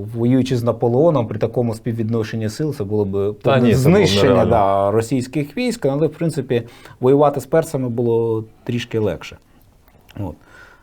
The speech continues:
Speaker 1: Тридцять першого грудня тисяча вісімсот дванадцятого року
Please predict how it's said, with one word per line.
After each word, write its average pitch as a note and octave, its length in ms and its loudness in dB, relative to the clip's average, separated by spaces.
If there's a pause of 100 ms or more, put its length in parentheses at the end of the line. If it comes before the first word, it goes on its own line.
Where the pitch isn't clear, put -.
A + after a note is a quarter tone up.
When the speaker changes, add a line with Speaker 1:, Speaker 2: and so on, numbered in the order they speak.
(160)
Speaker 1:
Тридцять E3+ 360 0
першого F3 400 4
грудня D3 560 0
тисяча C#3+ 320 -4
вісімсот C3 380 -4
дванадцятого B2+ 640 -2
року D3 440 -4